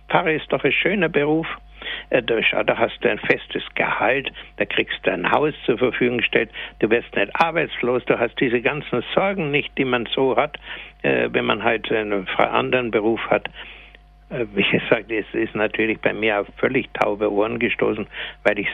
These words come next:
so ungläubig war, dass das für mich als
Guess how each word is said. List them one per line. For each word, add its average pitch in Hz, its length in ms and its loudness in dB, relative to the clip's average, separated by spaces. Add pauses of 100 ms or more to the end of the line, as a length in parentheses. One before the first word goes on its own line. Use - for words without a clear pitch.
(140)
so 127 140 2
ungläubig 117 880 0
war, 101 240 2 (320)
dass - 220 -2
das - 400 0
für 104 140 2
mich 107 280 2
als 98 160 -4